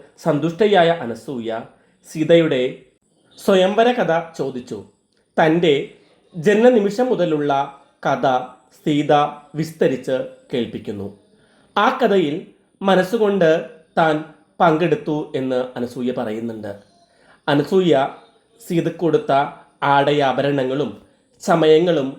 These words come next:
അണിയാൻ സീതയോട് ആവശ്യപ്പെടുന്നു. സീത അനസൂയയുടെ ആഗ്രഹപ്രകാരം അവയെല്ലാം അണിഞ്ഞ്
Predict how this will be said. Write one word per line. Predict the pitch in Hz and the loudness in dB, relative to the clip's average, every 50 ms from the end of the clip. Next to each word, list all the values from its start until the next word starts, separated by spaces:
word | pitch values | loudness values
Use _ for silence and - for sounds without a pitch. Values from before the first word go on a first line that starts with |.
| - _ _ _ - 151 | -16 _ _ _ -8 -6
അണിയാൻ | 143 135 139 151 147 135 123 123 127 127 - _ _ _ _ _ _ _ _ - | -4 -4 -2 -2 -4 -4 -4 -6 -8 -10 -14 _ _ _ _ _ _ _ _ -6
സീതയോട് | - 151 147 151 156 156 139 123 123 123 131 - - - - | -2 0 2 4 4 4 4 2 0 -2 -4 -4 -8 -10 -8
ആവശ്യപ്പെടുന്നു. | 127 123 113 113 - 131 - 123 107 104 107 101 98 101 - _ _ _ _ _ _ _ _ _ _ _ _ _ _ _ _ | -6 -6 -6 -6 -10 -10 -10 -10 -12 -12 -12 -12 -14 -14 -16 _ _ _ _ _ _ _ _ _ _ _ _ _ _ _ _
സീത | - - 196 175 180 175 185 170 160 165 165 - - - _ _ _ _ _ - | -4 0 2 2 4 6 6 4 4 2 0 -4 -12 -20 _ _ _ _ _ -6
അനസൂയയുടെ | - 147 156 - - 180 175 165 165 165 165 156 151 147 156 190 - - - _ _ _ _ - | -4 -4 -4 -2 -2 -2 0 0 0 0 2 4 4 4 2 0 -4 -12 -20 _ _ _ _ -4
ആഗ്രഹപ്രകാരം | - 160 160 160 160 165 175 190 180 196 190 - 147 120 139 135 131 123 127 170 226 - - _ _ _ - | 0 2 2 2 2 0 -2 -2 -2 -2 -4 -4 -4 -2 0 0 0 0 -2 -4 -8 -12 -18 _ _ _ -6
അവയെല്ലാം | 139 135 139 139 131 123 123 123 127 139 147 - _ - 135 | -4 -2 -2 0 0 -2 -2 -2 -4 -4 -8 -12 _ -6 -4
അണിഞ്ഞ് | 131 127 123 123 123 123 | -2 -2 0 0 0 -2